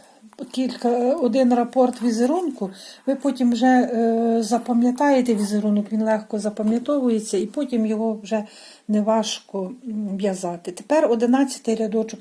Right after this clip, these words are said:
візерунка. Так, перші три петельки забула пров'язати. Так, дві петлі разом з нахилом вліво, накид, З трьох петель робимо три.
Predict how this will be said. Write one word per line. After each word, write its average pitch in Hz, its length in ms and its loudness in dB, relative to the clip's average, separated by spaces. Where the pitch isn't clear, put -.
візерунка. 180 680 -10
Так, - 340 -20
перші 185 440 -14
три 196 200 -16
петельки 226 600 -14
забула 202 600 -10
пров'язати. 190 680 -16
Так, 208 200 -10
дві 262 260 6
петлі 233 380 2
разом 214 380 2
з 208 100 -6
нахилом 208 640 0
вліво, 220 600 -2
накид, 233 760 -2
З - 100 -8
трьох 320 340 2
петель 311 420 4
робимо 247 440 4
три. 180 340 -8